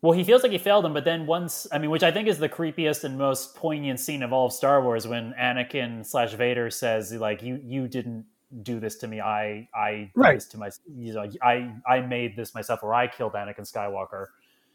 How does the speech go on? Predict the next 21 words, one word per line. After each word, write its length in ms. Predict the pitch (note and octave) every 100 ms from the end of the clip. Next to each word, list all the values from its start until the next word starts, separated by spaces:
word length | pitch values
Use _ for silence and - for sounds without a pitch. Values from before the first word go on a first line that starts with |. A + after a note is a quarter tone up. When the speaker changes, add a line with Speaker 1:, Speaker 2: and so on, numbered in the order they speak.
| _ _ _
Speaker 1:
I 120 | D3+
think 180 | F#3 F#3
at 100 | D3
that 200 | D#3+ F3+
moment, 340 | D#3+ C#3+ C#3
Obi-Wan 440 | C#3 C3+ C3+ C3+ C3
feels, 360 | - C#3 B2+
like, 180 | B2 A#2
relieved 420 | A#2 B2+ F3+ C#3+
finally 400 | - C3 B2 A#2+
of 140 | A#2 A2
this 180 | A#2 G2+
burden 460 | G2+ C#3+ D3+ A#2
he's 140 | A2+ G#2
been 140 | A2
carrying 260 | A#2+ A2 A2
around 160 | G#2+
for 60 | G#2
the 40 |
last, 420 | G#2+ G#2+ - -
like, 200 | C#3 G#2+